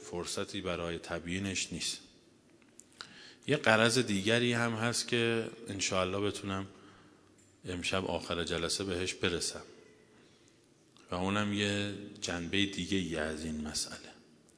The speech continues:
منتها یه عزیزی که من نمی‌شناسمش یه نوشته‌ای برای من فرستاد. با توجه به اینکه این بحث رو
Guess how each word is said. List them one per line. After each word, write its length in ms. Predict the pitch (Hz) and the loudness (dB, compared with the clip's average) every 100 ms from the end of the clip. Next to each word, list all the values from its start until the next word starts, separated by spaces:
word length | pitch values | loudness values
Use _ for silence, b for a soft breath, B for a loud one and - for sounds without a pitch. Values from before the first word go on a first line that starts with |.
| _ B B B B B - | _ B B B B B -4
منتها 420 | 123 117 135 139 | -2 2 4 4
یه 140 | 135 135 | 4 4
عزیزی 540 | 104 101 107 120 113 | 2 -2 -2 -2 -4
که 320 | 101 101 90 - - - 98 | -6 -6 -6 -10 -16 -12 -6
من 320 | 98 98 95 | -6 -6 -2
نمی‌شناسمش 1000 | 110 104 - 95 90 87 92 98 120 - | 0 0 -2 -4 -4 -2 -2 0 -2 -2
یه 60 | |
نوشته‌ای 560 | 113 101 92 - - 123 | -4 -4 -4 -4 0 0
برای 220 | 110 104 | 2 0
من 200 | 101 95 | -2 -4
فرستاد. 680 | 92 92 87 - 87 82 82 - B B B B B | -4 -2 -2 -2 -2 -2 -4 -12 B B B B B
با 100 | - | -8
توجه 460 | 98 101 98 95 101 | -2 0 0 0 0
به 80 | 101 | 2
اینکه 260 | 98 95 | 0 0
این 180 | 101 101 | -2 0
بحث 360 | 104 104 101 - | 2 2 0 -2
رو 220 | 98 98 | -2 -2